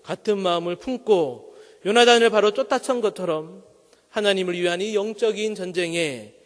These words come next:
그 마음과 뜻을 같이하여 끝까지 함께 싸우는 믿음의 용사들이 되시기를 간절히 바랍니다.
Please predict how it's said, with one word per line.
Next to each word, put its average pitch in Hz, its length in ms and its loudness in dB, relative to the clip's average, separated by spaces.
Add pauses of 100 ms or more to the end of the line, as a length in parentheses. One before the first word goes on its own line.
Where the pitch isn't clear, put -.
(120)
그 165 100 -8
마음과 156 420 -2
뜻을 240 320 -6
같이하여 196 760 -4 (480)
끝까지 254 460 -4
함께 220 520 0
싸우는 190 760 -4 (500)
믿음의 165 320 -4
용사들이 196 540 -2
되시기를 160 800 -6
간절히 147 500 -6
바랍니다. 151 560 -12